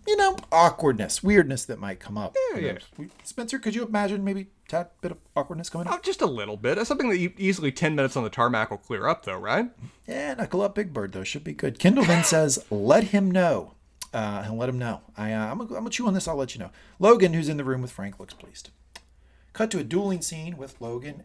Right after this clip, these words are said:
Speaker 1: and Kendall driving in black cars. Kendall's in an S U V. Logan is in a more traditional Mercedes. I think, um, going to the tarmac to get on helicopters. Kendall gets there first. Jess, <laughs> poor Jess. She doesn't.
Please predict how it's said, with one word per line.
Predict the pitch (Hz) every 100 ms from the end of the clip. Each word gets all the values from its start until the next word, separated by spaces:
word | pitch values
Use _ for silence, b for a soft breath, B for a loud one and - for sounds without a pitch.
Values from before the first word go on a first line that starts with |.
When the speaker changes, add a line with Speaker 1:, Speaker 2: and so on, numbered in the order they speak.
| -
Speaker 1:
and | 170 185 196 -
Kendall | - 135 135 135 135 - -
driving | 120 123 131 143 135 -
in | 127 123 120 117 -
black | 113 123 131
cars. | - 127 127 123 120 - - _
Kendall's | - 151 147
in | 120
an | 107
S | 110 -
U | 117
V. | 113 190 180
Logan | 135 127 117 113
is | 107
in | 104
a |
more | 101 95
traditional | - 95 95 - 90
Mercedes. | 90 - 160 156 151 143 - b b b
I | 123
think, | - 156 156 - - _ 107
um, | 104 101 98 98 - -
going | 123 123 131
to | 113
the | 110
tarmac | - 180 147 123 -
to | - 131 139 -
get | 123
on | 104
helicopters. | 101 110 98 110 101 - - - - _ _ b b b b b b _ _ _
Kendall | - 269
gets | 240 220
there | 208 170
first. | - 147 143 131 - -
Jess, | 120 160 190 - - - B B B
<laughs> | - - -
poor | - -
Jess. | 104 - - - -
She | - 156
doesn't. | 190 240 330 -